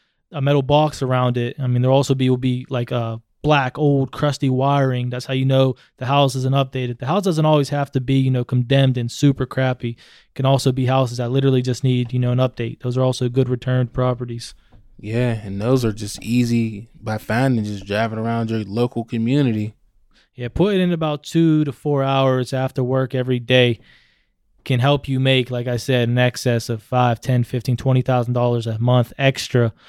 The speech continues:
Speaker 1: on top of your full-time job. It's all about how much effort you wanna put into it, how much time and money you wanna put into it. You know, starting off, driving for dollars, that's free. That's gas money. Like I said, that's on the way to work and from work. So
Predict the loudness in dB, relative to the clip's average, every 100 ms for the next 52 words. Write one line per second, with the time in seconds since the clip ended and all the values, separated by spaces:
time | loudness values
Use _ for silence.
0 | -12 -4 -2 2 2 2 -2 -2 0 0
1 | 0 -4 -4 0 4 4 2 -4 _ _
2 | _ _ _ -6 0 0 2 0 2 2
3 | 2 0 -4 -4 -2 0 0 0 -2 0
4 | 0 2 0 0 -2 -6 -6 -2 0 0
5 | 0 2 2 2 0 -2 0 0 0 2
6 | 0 0 -8 _ -20 _ -16 -12 -12 -12
7 | -16 -4 0 2 4 2 0 -10 -2 2
8 | 2 0 2 2 2 0 -6 -4 2 2
9 | 2 -2 0 2 2 2 -2 -2 -2 0
10 | 0 0 0 2 2 0 0 0 0 0
11 | -2 2 2 2 0 -2 -2